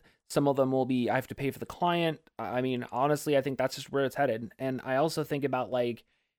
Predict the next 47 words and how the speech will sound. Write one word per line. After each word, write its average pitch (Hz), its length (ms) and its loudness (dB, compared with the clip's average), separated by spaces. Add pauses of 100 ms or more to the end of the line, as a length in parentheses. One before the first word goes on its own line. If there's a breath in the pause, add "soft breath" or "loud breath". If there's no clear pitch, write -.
(200)
where 147 220 8
other 139 200 6
splinters 151 460 4
in 120 100 0
the 120 80 0
genre 117 280 0
are 104 100 -4
gonna 107 180 -4
be 104 120 -6
going. 107 320 -10
I - 60 -8
mean, 117 220 -2
look 127 160 0
at 139 100 -2
Destiny 127 380 2
two. 143 340 2
Destiny 110 340 -2
two 139 220 -2
is, 127 160 2
is, 117 400 -4
is 120 260 -2
being 120 520 0 (1040)
launched 135 520 2
on 127 240 0
multiple 131 380 4
platforms, 147 540 0
and 117 160 2
this 127 140 4
time 135 240 0
we 135 120 0
get 131 120 2
a 139 60 0
chance 139 300 -4
to - 80 -10
play 131 160 -2
it 135 60 2
on 143 140 0
P - 160 -10
C, 180 380 -2
where 117 280 4
before 123 400 2
it 131 60 0
was 123 180 -2
purely 127 400 -2
a 131 40 -4
console 147 480 -4
experience. 110 720 -6